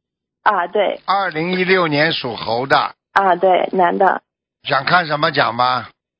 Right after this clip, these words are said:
Speaker 1: 他说他三岁三个月还不会说话，发育迟缓，
Speaker 2: 看看，
Speaker 1: 有孤独症倾向。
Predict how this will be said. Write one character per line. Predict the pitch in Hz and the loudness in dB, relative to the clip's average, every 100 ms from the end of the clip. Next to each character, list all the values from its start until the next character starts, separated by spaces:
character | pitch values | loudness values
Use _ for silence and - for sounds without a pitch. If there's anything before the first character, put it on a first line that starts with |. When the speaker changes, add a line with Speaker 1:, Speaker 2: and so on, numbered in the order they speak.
| _ _ | _ _
Speaker 1:
他 | 311 | 0
说 | 339 339 | 2 4
他 | 370 370 | 4 4
三 | 370 403 403 | 4 2 2
岁 | 392 | -2
三 | 370 359 | 0 0
个 | 349 | 0
月 | 339 330 254 | 0 4 4
还 | - 208 196 240 | 2 -2 2 2
不 | 233 | 2
会 | 254 269 | -2 -2
说 | - 285 | 0 -2
话， | 285 277 - - | 2 0 0 0
发 | 285 | 0
育 | 294 269 | 2 0
迟 | - - 233 | -2 0 0
缓， | - 185 - | 0 0 0
Speaker 2:
看 | - | -8
看， | - | -2
Speaker 1:
有 | 208 | -2
孤 | - 254 | 2 2
独 | 233 208 | 2 0
症 | 240 233 | 2 2
倾 | - 254 247 | 4 4 6
向。 | 254 - | 4 4